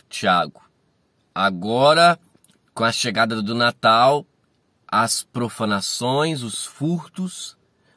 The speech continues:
os vilipêndios, os sacrilégios contra o Santíssimo Corpo do nosso Senhor Jesus Cristo, que está ali guardado nos sacrários, nos tabernáculos das nossas paróquias,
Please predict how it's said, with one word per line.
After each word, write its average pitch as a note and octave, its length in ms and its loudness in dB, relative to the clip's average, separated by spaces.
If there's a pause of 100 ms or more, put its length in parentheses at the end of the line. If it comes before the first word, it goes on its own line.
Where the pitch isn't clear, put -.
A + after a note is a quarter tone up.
os F#2 180 -12
vilipêndios, B2 760 -4
os G#2+ 140 -6
sacrilégios A#2+ 1200 -4 (840)
contra A#2 500 -2 (880)
o - 80 -10
Santíssimo B2 580 -4 (120)
Corpo C3 320 -4
do A2 100 -4
nosso A2 320 -2
Senhor A2 300 -4
Jesus G2 280 -6
Cristo, B2 460 -10
que - 140 -10
está A2 340 0
ali A2 340 -2 (380)
guardado A#2 800 2 (380)
nos G#2+ 240 -4
sacrários, B2+ 920 2
nos A#2 200 -4
tabernáculos A2 920 2
das G2+ 220 -2
nossas G#2 320 -4
paróquias, D#3+ 800 0